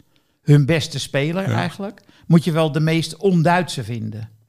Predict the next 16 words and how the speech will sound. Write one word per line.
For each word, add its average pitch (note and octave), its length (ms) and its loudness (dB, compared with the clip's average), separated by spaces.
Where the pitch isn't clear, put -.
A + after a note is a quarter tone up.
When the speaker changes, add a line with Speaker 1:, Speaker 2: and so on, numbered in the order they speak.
Speaker 2:
Hij B2+ 180 -2
is A#2+ 100 0
ook C#3+ 140 0
heel D3+ 220 4
dicht B2+ 160 0
bij C3+ 120 0
de A#2+ 60 -2
Nederlandse B2+ 420 -2
grens, D3 440 -4
eh, A#2+ 100 -2
geboren, A2+ 500 -2
hè? C#3 40 -2
Het D#3+ 160 -6
is B2 80 -4
Speaker 1:
Oh, D#3 160 2
Speaker 2:
net, C3+ 120 0